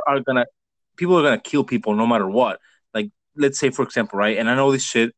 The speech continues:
uh, ha-, is, same example is put everywhere. People still don't listen 'cause they're stupid. But, like, let's say, right? We, uh, for some miraculous l-, reason, the government actually makes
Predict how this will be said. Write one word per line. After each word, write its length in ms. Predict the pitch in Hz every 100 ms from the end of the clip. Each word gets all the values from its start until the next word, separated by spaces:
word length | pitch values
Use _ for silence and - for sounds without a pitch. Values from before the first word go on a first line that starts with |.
| _ _ _ -
uh, 260 | 101 101 98
ha-, 240 | 104 107
is, 220 | 107 107 -
same 240 | - 113 113
example 480 | 107 107 104 113
is 160 | 107 -
put 260 | - 107 -
everywhere. 540 | 95 104 110 120 139 _
People 180 | 120 120
still 200 | - -
don't 200 | 107 98
listen 300 | 101 - 90
'cause 120 | - -
they're 80 |
stupid. 380 | 101 - - - - _ - _ _ _
But, 180 | - 110
like, 300 | 107 101 - _ _ _ _ _ _ _ _ _ -
let's 200 | 123 104
say, 220 | 117 92
right? 340 | 87 95 101 - _ _ _ _ _ _ _
We, 240 | 120 113 120
uh, 600 | 110 107 104 104 104 104 - _
for 220 | _ - 120
some 500 | 135 131 135 139 120
miraculous 600 | 120 120 120 131 110 98
l-, 120 | 107 -
reason, 560 | 107 110 101 104 95 - _ _ -
the 80 | 113
government 440 | 117 110 107 101
actually 680 | 101 - - 107 101 95 - _ _ _ -
makes 500 | 107 101 95 -